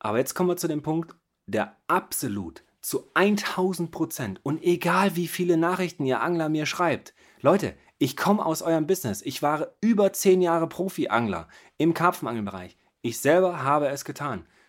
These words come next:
Fische nur zu dem Zweck gefangen, ein schönes Foto zu machen. Egal wie groß die waren, ich habe sie rein aus eigenem Ego-Geficke, Selbstsucht habe ich dieses Tier gefangen, habe ein Foto gemacht, habe ihn gequält dabei und habe ihn wieder reingesetzt. Und Leute,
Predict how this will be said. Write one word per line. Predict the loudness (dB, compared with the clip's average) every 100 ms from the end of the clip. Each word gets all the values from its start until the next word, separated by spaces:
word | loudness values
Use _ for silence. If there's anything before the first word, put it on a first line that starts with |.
| _
Fische | -18 2 4 4 -2 -6 -10 _ _
nur | 2 2 2
zu | -2
dem | -4 -2
Zweck | 0 0
gefangen, | 0 -6 -4 -4 -8 -14 _ _ -12
ein | -4
schönes | 2 2 0
Foto | -4 -4 -4
zu | -10
machen. | -16 -20 -20 _ _ _ -10
Egal | 0 4 4
wie | 4
groß | 0 -2 -2
die | -4
waren, | -4 -6 -12 _ -4
ich | -4
habe | -2
sie | -4 -6 -10 _ _ _ _ _ _ _ -4
rein | 4 6 6 2
aus | -2 0
eigenem | 4 6 6 4 2 4
Ego-Geficke, | 6 8 6 2 0 0 0
Selbstsucht | 2 2 0 0 0 0 -12 _ _ 0
habe | 0
ich | -2
dieses | -8 -4
Tier | -2
gefangen, | -2 -2 -2 -2 -6
habe | -6 -4
ein |
Foto | 0 2 2
gemacht, | 0 -4 -10 -8
habe | -4
ihn | -4
gequält | -4 0 4 4 4
dabei | 2 2 2 -6 _ _ _ _ -2
und | 0
habe | 0
ihn | 0
wieder | 2 2
reingesetzt. | 2 -2 -6 -10
Und | -2
Leute, | 0 2 0